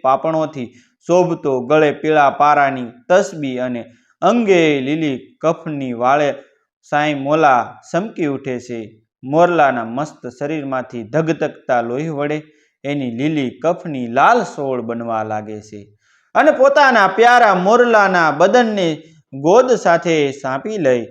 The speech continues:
એની મખમલસી મુલાયમ આસમાની લાંબી ઢળી પડેલી ડોક પર હાથ ફેરવી પંપાળે છે અને શેલાદમ ખેંચતા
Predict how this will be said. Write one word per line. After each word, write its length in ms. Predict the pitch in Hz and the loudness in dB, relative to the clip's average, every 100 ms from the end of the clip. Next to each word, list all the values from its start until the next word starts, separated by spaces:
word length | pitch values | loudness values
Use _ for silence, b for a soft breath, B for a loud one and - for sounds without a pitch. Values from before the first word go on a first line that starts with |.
| b b | b b
એની 560 | 147 151 147 135 120 _ | -6 -2 -2 -4 -8 _
મખમલસી 1080 | 123 190 - 202 196 170 151 151 135 120 _ _ | -2 0 0 -2 0 0 -2 -8 -10 -10 _ _
મુલાયમ 640 | 147 185 233 202 160 147 120 | -2 2 4 6 4 2 -2
આસમાની 720 | - 147 180 170 143 127 113 | -2 -2 -4 -6 -6 -6 -8
લાંબી 800 | 110 117 151 160 131 117 107 113 - | -6 -4 -2 -4 -6 -8 -12 _ -12
ઢળી 220 | 123 165 | -8 -8
પડેલી 480 | 170 127 123 117 113 | -8 -6 -6 -6 -8
ડોક 400 | 110 156 185 - | -2 -2 -2 -6
પર 200 | 131 113 | -6 -6
હાથ 320 | 104 107 147 | -8 -4 -4
ફેરવી 460 | - - 123 139 160 | -4 -8 -8 -6 -6
પંપાળે 640 | - 113 107 123 147 156 | -6 -8 -4 -2 -2 -4
છે 320 | - 107 101 _ _ _ _ _ _ | -10 -16 -18 _ _ _ _ _ _
અને 160 | 196 202 | -2 -2
શેલાદમ 720 | - 226 320 339 233 240 294 - | 2 4 6 6 6 4 2 0
ખેંચતા 680 | 214 226 - 233 247 311 | 0 2 4 6 6 4